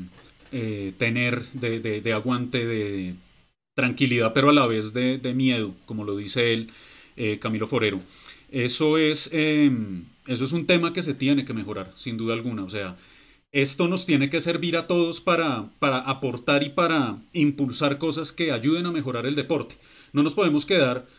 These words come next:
solo en el, en el, la intención de busquemos un responsable, busquemos un chivo expiatorio, señalemos algún culpable. Eso le corresponde a las investigaciones y eso le corresponde a las autoridades que tienen que definir,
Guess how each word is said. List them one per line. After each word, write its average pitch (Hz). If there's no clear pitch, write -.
solo 165
en 165
el, 151
en 127
el, 123
la 127
intención 123
de 143
busquemos 151
un 170
responsable, 170
busquemos 147
un 160
chivo 160
expiatorio, 151
señalemos 147
algún 143
culpable. 127
Eso 170
le 226
corresponde 170
a -
las 196
investigaciones 190
y 147
eso 147
le 196
corresponde 165
a -
las 175
autoridades 156
que 180
tienen 135
que 165
definir, 175